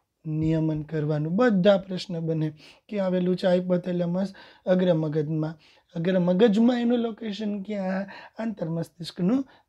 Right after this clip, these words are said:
તળિયું. એનું કાર્ય શું? તો કે શરીરના વિવિધ ભાગોના કાર્યનું નિયમન કરવાનું. એની અંદર આવેલા વિશિષ્ટ પ્રકારના કોષોનો સમૂહ એટલે કયો? ચેતાસ્ત્રાવી કોષો.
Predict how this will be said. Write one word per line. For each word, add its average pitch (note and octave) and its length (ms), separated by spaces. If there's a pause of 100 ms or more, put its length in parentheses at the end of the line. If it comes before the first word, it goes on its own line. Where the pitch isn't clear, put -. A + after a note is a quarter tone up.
તળિયું. E3+ 500 (300)
એનું F#3 280
કાર્ય F#3+ 420
શું? G#3 520 (300)
તો F#3 80
કે F#3+ 160
શરીરના G3 380
વિવિધ G3 360
ભાગોના F3+ 440
કાર્યનું E3+ 540
નિયમન F3 440
કરવાનું. D#3+ 580 (300)
એની F3+ 240
અંદર F#3 240
આવેલા F#3 320
વિશિષ્ટ F#3 540
પ્રકારના F#3+ 540
કોષોનો F#3+ 500
સમૂહ G3+ 440
એટલે G#3 300
કયો? G3 460 (420)
ચેતાસ્ત્રાવી F3+ 640
કોષો. F3 360